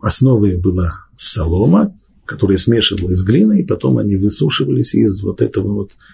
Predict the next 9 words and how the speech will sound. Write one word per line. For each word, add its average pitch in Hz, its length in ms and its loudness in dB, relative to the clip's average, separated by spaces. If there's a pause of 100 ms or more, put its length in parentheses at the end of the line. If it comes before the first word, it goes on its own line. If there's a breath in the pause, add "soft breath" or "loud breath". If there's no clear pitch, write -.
(920 soft breath)
э, 90 580 -4
кирпича - 480 0
сырца - 500 0
и 95 120 -2
строили 110 440 -2
древние 92 440 -2
здания 85 560 -6 (220)
в 95 40 -10
Египте. 90 640 -4